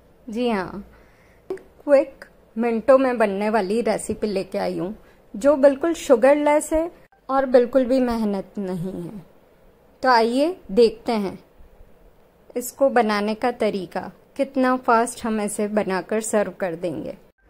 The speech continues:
तो स्टार्ट करते हैं फ्रेंड्स हम बनाना। इसमें मैंने लगभग थ्री फोर्थ कप मैंगो लिया है और वन फोर्थ कप रॉ मैंगो लिया है।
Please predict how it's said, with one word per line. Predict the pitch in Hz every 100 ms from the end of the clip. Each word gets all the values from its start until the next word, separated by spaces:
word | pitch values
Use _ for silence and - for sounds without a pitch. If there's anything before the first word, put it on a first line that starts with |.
| _
तो | 269 254
स्टार्ट | - - 214 202
करते | - 240 -
हैं | 254 254
फ्रेंड्स | 254 262 311 -
हम | 220 202
बनाना। | 185 180 190 196 220 - - - -
इसमें | 247 247 294
मैंने | 302 285 294 339
लगभग | 294 220 208 254 311
थ्री | - 262 277
फोर्थ | 277 269 269 -
कप | 269 269 - - - - -
मैंगो | 226 202 202 233
लिया | 262 277 294
है | 285 311 - - - -
और | 190 208 285 - -
वन | 233 240
फोर्थ | 233 247 233 -
कप | 233 262 - - - - - - _ -
रॉ | 220 208
मैंगो | 220 196 180 180
लिया | 170 165 160
है। | 175 -